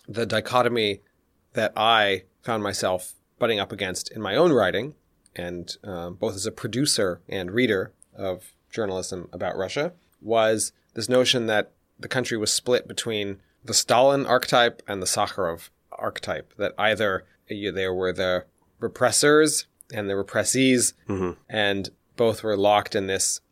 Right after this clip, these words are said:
Speaker 1: um, interminable kind of existential struggle.
Speaker 2: Are these the two fires?
Speaker 1: Uh,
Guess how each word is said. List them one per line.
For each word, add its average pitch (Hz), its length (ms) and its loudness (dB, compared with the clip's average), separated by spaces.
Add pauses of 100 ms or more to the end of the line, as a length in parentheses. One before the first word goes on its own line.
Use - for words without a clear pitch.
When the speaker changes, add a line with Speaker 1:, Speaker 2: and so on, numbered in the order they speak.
(200)
Speaker 1:
um, 95 360 -6 (140)
interminable 104 680 -4 (140)
kind 107 80 -6
of 98 80 -2
existential 95 720 -6
struggle. 151 600 4
Speaker 2:
Are 107 80 4
these 107 180 4
the 104 80 -4
two 95 160 -4
fires? 92 640 0 (580)
Speaker 1:
Uh, 131 360 2